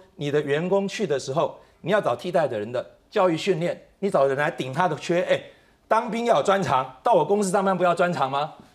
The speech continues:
那我因为他去服役，我要有人来做，我要不要教育训练啊？要啊。所以不止他的薪水国家要付啊，因为我保留他的职缺，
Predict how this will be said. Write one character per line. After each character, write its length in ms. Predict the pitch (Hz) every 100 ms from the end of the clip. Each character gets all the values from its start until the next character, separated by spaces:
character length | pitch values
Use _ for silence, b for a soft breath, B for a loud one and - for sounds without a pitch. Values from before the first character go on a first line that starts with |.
| B
那 120 | 226 226
我 400 | - 165 151 151
因 140 | 220
为 100 | 220
他 220 | 196 214
去 160 | 208 202
服 220 | 147 170
役， 240 | 214 - B B B
我 240 | 151 143
要 180 | 220 180
有 140 | 156
人 120 | 151 151
来 120 | 156
做， 260 | 180 151 - -
我 100 | 151
要 60 |
不 60 | 180
要 40 |
教 140 | 170 165
育 40 |
训 160 | 151 151
练 140 | 139
啊？ 100 | 92 -
要 240 | 165 117
啊。 160 | 90 - b b
所 140 | - 226
以 40 | 226
不 120 | 302
止 140 | 269 151
他 140 | 196
的 80 | 196
薪 200 | 185 202
水 140 | 156
国 180 | 107 120
家 160 | 135 151
要 140 | 147
付 160 | 120 143
啊， 100 | 87 - _ _ _ _
因 100 | -
为 80 | 220
我 60 | 165
保 180 | 139
留 120 | 135 170
他 100 | 190
的 80 |
职 160 | 160 160
缺， 240 | 156 175